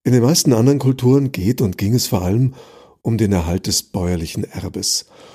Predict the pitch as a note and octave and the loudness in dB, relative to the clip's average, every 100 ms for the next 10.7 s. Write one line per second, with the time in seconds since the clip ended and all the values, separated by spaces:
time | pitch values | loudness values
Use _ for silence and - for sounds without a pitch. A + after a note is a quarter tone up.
0 | - - - C3 A2+ A2 G#2+ G#2+ G2 - | -20 -20 -6 0 2 2 0 2 0 0
1 | B2 A#2 G#2+ G#2 B2 C3+ B2+ C#3+ E3+ F3+ | 0 2 4 2 2 2 2 0 0 -2
2 | - _ _ - G#2+ G#2+ G#2+ F#2 - G#2 | -8 _ _ -6 0 2 2 0 -2 -4
3 | G2+ B2 E3+ E3+ _ _ - G#2 G2 F2 | 0 2 0 -2 _ _ -2 0 2 0
4 | D#2+ E2+ G#2 - A#2+ - A2+ A#2 C#3 D#3 | -2 -4 -4 -2 -4 -2 0 2 0 -2
5 | - - _ _ _ - G#2+ G2+ G2+ F2 | -8 -20 _ _ _ -2 -2 0 -2 -2
6 | D#2 - F2+ G2 G#2+ A2+ A2+ A2 B2+ C#3+ | -4 -6 -2 2 2 2 2 0 0 -2
7 | C3 _ _ _ - G2 F2 - F#2+ A2 | -4 _ _ _ -8 -4 -4 -4 -2 0
8 | G#2+ F2 F2 - E2+ - F2+ F#2+ F2 F2 | 2 0 0 -2 -4 -4 -2 0 0 -2
9 | - G2 G#2+ A2 F2+ F#2+ G#2+ - - F#2 | -4 -2 0 0 0 0 0 -4 -6 -6
10 | E2 F#2+ G2 - G2+ - | -2 0 -2 -4 -6 -6